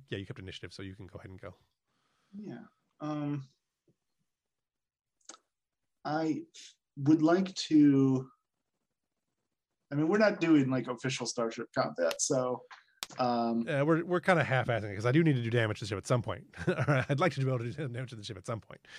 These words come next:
Speaker 1: not just narratively.
Speaker 2: I mean, if we're
Speaker 1: Um,
Speaker 2: doing, if we're doing starship combat, I would like to, um,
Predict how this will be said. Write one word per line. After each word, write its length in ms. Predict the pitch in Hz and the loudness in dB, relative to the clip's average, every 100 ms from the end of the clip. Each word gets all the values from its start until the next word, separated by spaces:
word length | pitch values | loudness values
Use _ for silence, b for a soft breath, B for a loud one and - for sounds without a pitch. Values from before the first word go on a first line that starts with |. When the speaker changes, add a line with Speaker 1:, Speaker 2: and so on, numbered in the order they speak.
| B B 113 | B B -8
Speaker 1:
not 140 | 123 123 | -4 -4
just 180 | 107 123 | -4 -2
narratively. 520 | 113 101 117 - 147 b b b | -2 -4 -8 -14 -18 b b b
Speaker 2:
I 80 | 185 | 2
mean, 100 | 202 | 2
if 80 | - | 0
we're 60 | 165 | 0
Speaker 1:
Um, 60 | |
Speaker 2:
doing, 380 | 214 277 254 - - | 2 2 2 -2 0
if 140 | 170 | 2
we're 60 | 180 | 4
doing 260 | 233 285 202 | 4 4 4
starship 520 | - 180 175 170 147 | 4 4 4 2 2
combat, 400 | 147 127 113 - - | 2 2 0 -2 0
I 80 | 139 | 2
would 180 | 147 135 | 2 2
like 240 | 131 131 | 0 -2
to, 480 | - 131 127 120 120 - - | -2 0 0 -2 -6 -8 -4
um, 580 | 123 120 117 113 113 | -2 -2 -4 -4 -8